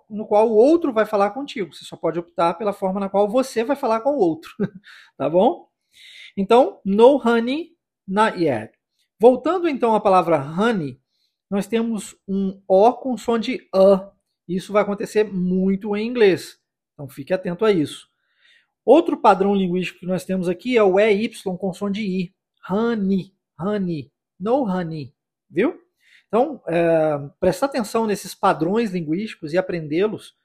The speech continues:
é também crucial pra você a-, a-, aprimorar a sua fluência, mas, a sua pronúncia, mas não somente isso, pra maximizar o seu tempo e conquistar a sua fluência mais rapidamente.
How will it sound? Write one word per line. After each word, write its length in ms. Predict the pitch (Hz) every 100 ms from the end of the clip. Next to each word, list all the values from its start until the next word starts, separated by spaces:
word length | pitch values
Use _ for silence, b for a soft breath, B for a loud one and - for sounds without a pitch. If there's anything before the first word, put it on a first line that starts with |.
| _ _ _
é 160 | 131 143
também 440 | - 175 156 208
crucial 800 | 202 180 226 294 - 311 185 208
pra 120 | 208 233
você 560 | 226 - 190 214 226 190
a-, 260 | 185 170 -
a-, 380 | 175 170 156
aprimorar 680 | 147 - 254 262 196 175 240
a 20 |
sua 180 | 294 214
fluência, 520 | - 165 202 247 -
mas, 340 | 160 185 175 - b b 139
a 40 |
sua 360 | - 175 147 131
pronúncia, 560 | 160 160 190 294 226
mas 180 | 175 170
não 120 | 220
somente 440 | 240 220 247 - 208
isso, 220 | 202 - _ _ _ _ -
pra 680 | 196 202 208 185 151 143 - _
maximizar 880 | 175 180 233 277 - 277 254 170 214
o 60 | 262
seu 200 | - 254
tempo 760 | - 190 226 - 330 403 - _ _
e 80 | 202
conquistar 680 | - 311 359 294 - 240
a 60 | 294
sua 140 | -
fluência 360 | - 214 220 247
mais 140 | 233
rapidamente. 600 | 233 226 233 170 139 -